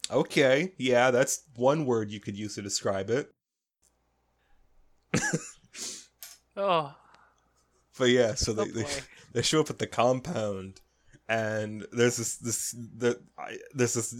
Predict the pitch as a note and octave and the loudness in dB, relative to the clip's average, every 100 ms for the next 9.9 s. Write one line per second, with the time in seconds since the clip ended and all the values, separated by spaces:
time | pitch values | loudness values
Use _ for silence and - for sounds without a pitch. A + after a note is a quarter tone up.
0 | A#2 D#3 B2+ G#2 A#2+ C3 G#2+ F#2+ F2+ F#2 | -4 -4 -4 -2 0 0 0 -2 -2 -6
1 | F#2 _ _ _ _ _ _ - A#2+ A#2 | -10 _ _ _ _ _ _ -2 0 0
2 | A2 A#2 - E3+ C3+ E3 C3 D3 - C3+ | -2 -4 4 8 8 8 6 4 2 -2
3 | A#2+ - - A#2+ G#2 F#2+ F#2+ G#2 F#2+ G2+ | -4 -10 -10 -6 -6 -6 -4 -4 -4 -6
4 | G2 G2 G2+ G2+ - - F#3+ E3 B2+ G#2 | -8 -6 -6 -6 -8 -6 -2 0 0 -2
5 | G2 C#3 B2 F#2+ - - - A2 F#2 D#3+ | 0 2 2 -2 -12 -20 -2 -2 -2 -6
6 | - G#2 G2 A2 - A2+ G2+ F#2 F#2+ F#2+ | -8 -8 -6 -8 -4 -4 -4 -8 -12 -8
7 | F#2+ F#2 - F#2 F#2+ F#2 F2+ - _ _ | -8 -8 -8 -6 -6 -6 -12 -20 _ _
8 | _ _ _ _ - F#2 F#2+ F#2+ F#2 F#2+ | _ _ _ _ -8 -6 -4 -6 -6 -8
9 | G2+ - - - - D#3+ D3 C3+ F3+ | -8 -8 -10 -16 -10 -8 -6 -4 -4